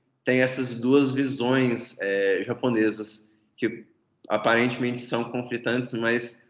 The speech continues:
o filme, o filme consegue, é, colocá-las muito bem, né? Que é um, é de um Japão em guerra, né? Um Japão em guerra sob ataque dos Estados Unidos, um, um Japão que é cético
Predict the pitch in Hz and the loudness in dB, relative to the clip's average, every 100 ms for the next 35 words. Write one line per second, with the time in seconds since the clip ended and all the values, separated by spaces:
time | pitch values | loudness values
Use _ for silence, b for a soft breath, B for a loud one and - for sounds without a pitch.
0 | b - 104 - 120 123 123 131 - - | b -12 -10 -2 2 4 6 6 2 -6
1 | - - 113 120 117 120 123 123 120 113 | -12 -12 -6 -2 0 0 0 0 2 2
2 | 113 113 117 117 - _ _ - 85 90 | 2 2 -2 -2 -16 _ _ -6 -2 -2
3 | - 120 120 123 127 127 139 131 110 104 | 0 -2 2 6 6 4 0 -2 0 0
4 | 98 107 120 127 113 117 127 131 131 131 | 0 -2 -2 0 0 0 2 2 2 0
5 | - 120 120 113 _ _ _ 110 123 127 | 0 -2 -2 -6 _ _ _ -4 0 4
6 | 127 160 151 123 113 120 117 113 113 107 | 6 6 4 2 0 -2 -2 -2 -2 -2
7 | 113 107 107 - - _ - 110 113 113 | -2 -2 -4 -8 -18 _ -10 -2 2 2
8 | 110 - 135 127 - - 127 139 - - | 0 2 4 4 2 2 0 0 -4 -14
9 | - _ _ - 104 104 - 101 87 90 | -20 _ _ -8 -6 -4 -4 -4 -4 -2
10 | 113 98 104 107 104 107 107 107 107 - | -4 -2 -4 -4 0 0 2 -2 -4 0
11 | 110 - - 117 123 - - 104 | -2 -2 0 2 2 0 -8 -8